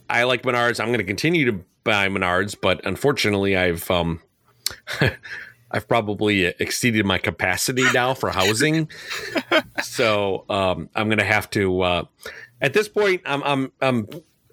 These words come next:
Speaker 1: at the junction of, if I get a new building, it has to replace another building. That's just where I'm at.
Speaker 2: No expansion?
Speaker 1: No. <laughs> Oh,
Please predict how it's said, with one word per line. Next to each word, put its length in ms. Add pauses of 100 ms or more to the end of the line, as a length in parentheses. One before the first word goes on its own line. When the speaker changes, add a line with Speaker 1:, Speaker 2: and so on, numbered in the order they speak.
(140)
Speaker 1:
at 240
the 300
junction 500
of, 600
if 100
I 80
get 160
a 80
new 100
building, 480
it 120
has 240
to 120
replace 400
another 280
building. 420 (520)
That's 280
just 200
where 140
I'm 100
at. 200 (300)
Speaker 2:
No 140
expansion? 640 (1400)
Speaker 1:
No. 140
<laughs> 60 (1400)
Oh, 420